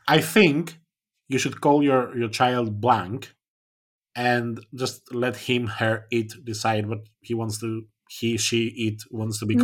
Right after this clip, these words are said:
Speaker 1: called.
Speaker 2: because it will get stuck with the name Blank. It will go to school and it will be called Blank.
Speaker 1: Or maybe, maybe call him, like, nothing, like, literally nothing. There's nothing
Speaker 2: Just
Speaker 1: in the
Speaker 2: don't
Speaker 1: name.
Speaker 2: give it a name.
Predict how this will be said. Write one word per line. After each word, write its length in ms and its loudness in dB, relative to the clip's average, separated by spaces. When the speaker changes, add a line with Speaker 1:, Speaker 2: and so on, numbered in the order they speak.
Speaker 1:
called. 120 6
Speaker 2:
because 300 -2
it 80 4
will 80 4
get 260 2
stuck 400 0
with 140 -2
the 60 2
name 260 4
Blank. 580 -2
It 60 -10
will 80 -4
go 180 2
to 160 -6
school 680 0
and 120 -2
it 40 0
will 100 2
be 100 -8
called 260 -2
Blank. 600 -4
Speaker 1:
Or 440 8
maybe, 320 4
maybe 240 4
call 260 4
him, 360 0
like, 260 -4
nothing, 460 0
like, 240 -4
literally 380 4
nothing. 480 0
There's 160 -6
nothing 300 2
Speaker 2:
Just 60 -2
Speaker 1:
in 40 -6
the 80 -4
Speaker 2:
don't 80 2
Speaker 1:
name. 80 -4
Speaker 2:
give 100 -2
it 120 2
a 40 2
name. 360 0